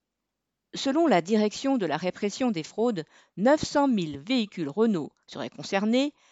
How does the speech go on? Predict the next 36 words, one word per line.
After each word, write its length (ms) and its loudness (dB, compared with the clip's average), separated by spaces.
neuf 220 4
cent 200 0
cinquante 460 -4
mille 180 -4
chez 160 -6
Volkswagen 720 0
et 80 2
presque 320 -2
le 180 -2
double 480 0
pour 160 -10
P 220 0
S 180 -2
A. 140 -2
Elle 160 2
estime 360 0
à 80 4
cinq 360 -2
milliards 360 0
d'euros 400 0
l'amende 580 0
maximale 840 0
encourue 500 -2
par 220 -2
P 160 0
S 300 0
A 160 -6
et 100 2
à 80 4
trois 240 2
virgule 320 2
six 200 -6
milliards 560 2
celle 320 0
pour 200 -4
Renault, 340 4